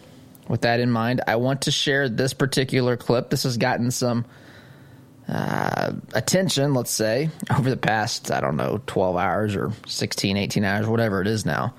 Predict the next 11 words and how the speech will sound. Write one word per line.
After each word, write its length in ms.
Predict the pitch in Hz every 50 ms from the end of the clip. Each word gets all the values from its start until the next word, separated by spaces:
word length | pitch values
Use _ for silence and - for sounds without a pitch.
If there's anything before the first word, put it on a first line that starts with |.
| - - - - - - - - - - - - -
Testimony 560 | - - 123 120 - 123 123 120 120 117 117
yesterday 420 | 113 113 113 - - 107 107 110 113
from 320 | - 113 110 107 104 120 - - - - - - - - - - -
Pamela, 480 | - 135 139 151 156 160 156 156 151 -
uh, 120 | - 123 -
Pamela 440 | - - 151 165 185 185 180 170
Karlan. 600 | 160 - - - 160 147 120 98 64 58 55 - - - - - - - - - - - - -
She 220 | - - - 127
is 120 | 127 120 113
a 100 | 117 110
Stanford 840 | - - - - 147 160 170 175 - - 165 160 160 156 156 135